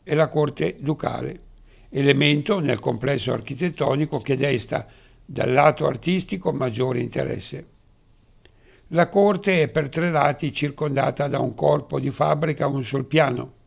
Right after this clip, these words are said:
con belle finestre incorniciate da terracotte che intrecciano ghirlande al di sopra della pietra della base. E in fondo al cortile, arricchito di una grande vasca colma d'acqua,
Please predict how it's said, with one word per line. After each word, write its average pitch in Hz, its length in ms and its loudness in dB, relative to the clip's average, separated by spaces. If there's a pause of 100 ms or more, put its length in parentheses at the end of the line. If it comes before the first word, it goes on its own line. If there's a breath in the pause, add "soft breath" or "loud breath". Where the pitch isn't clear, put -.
(600 loud breath)
con 139 180 0
belle 127 240 4
finestre 127 640 0
incorniciate 127 920 -2
da 120 140 -4
terracotte 147 840 -2 (360 loud breath)
che 196 120 0
intrecciano 170 680 2
ghirlande 147 680 2
al 135 140 4
di 127 160 -4
sopra 151 360 -2
della 139 240 0
pietra 143 380 -2
della 139 220 -2
base. 117 460 -4 (960 loud breath)
E 160 100 0
in 156 120 8
fondo 143 320 2
al - 80 -2
cortile, 170 640 0 (160)
arricchito 127 640 0
di 120 140 -2
una 127 360 0 (400 soft breath)
grande 127 640 0
vasca 135 520 0
colma 131 440 0
d'acqua, 151 580 -2